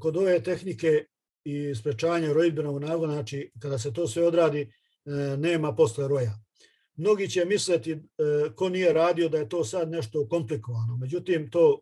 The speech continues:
kad počne da se radi, kao i u svakom drugom poslu i nekoj tehnici, to se u-, uđe u rutinu i tu nema problema. E sad, šta može da se uradi? Na primjer, dešava se, e,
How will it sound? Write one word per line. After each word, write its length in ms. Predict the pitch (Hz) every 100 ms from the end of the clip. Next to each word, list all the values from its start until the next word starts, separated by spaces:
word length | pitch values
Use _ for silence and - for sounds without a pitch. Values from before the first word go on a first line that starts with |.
| _
kad 240 | 143 117
počne 280 | 175 175 147
da 140 | 143 120
se 160 | 143
radi, 320 | 160 165 143
kao 120 | 117 139
i 40 |
u 40 |
svakom 340 | 120 165 - 147
drugom 300 | 156 143 110
poslu 360 | 160 117 147
i 20 | 139
nekoj 300 | 151 143 123
tehnici, 480 | 165 165 113 156 110 _ _ _
to 200 | - 175
se 140 | 123 151
u-, 240 | 170 180 185
uđe 380 | 185 156 151 147 _ _
u 80 | 147
rutinu 460 | 147 110 170 180 160
i 100 | 127
tu 140 | 175
nema 260 | 170 156 123
problema. 540 | 135 139 135 117 104 - _ _ _ _ _ _ 143
E 100 | 156
sad, 220 | 196 180
šta 200 | - 220
može 280 | 208 180 170
da 100 | 160
se 140 | -
uradi? 340 | 160 156 131 101 104 - _ _ _
Na 140 | 135 123
primjer, 380 | 185 208 180 - _ _ _
dešava 500 | 135 180 202 180 170
se, 160 | - 165
e, 120 | -